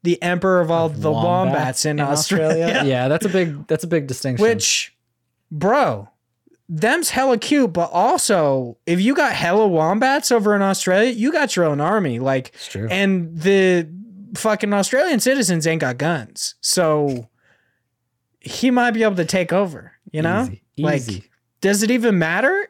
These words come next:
Speaker 1: if he's the Emperor of Australia, also a wombat, or if he controls all the wombats? Like,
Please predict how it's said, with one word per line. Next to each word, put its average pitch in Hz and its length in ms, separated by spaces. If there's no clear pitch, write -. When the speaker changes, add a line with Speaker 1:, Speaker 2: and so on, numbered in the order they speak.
Speaker 1:
if 202 220
he's 208 260
the 202 300
Emperor 220 320
of 220 100
Australia, 226 880
also 190 360
a 214 80
wombat, 233 580
or 208 300
if 214 140
he 202 160
controls 190 500
all 202 100
the 185 80
wombats? 254 580
Like, 139 360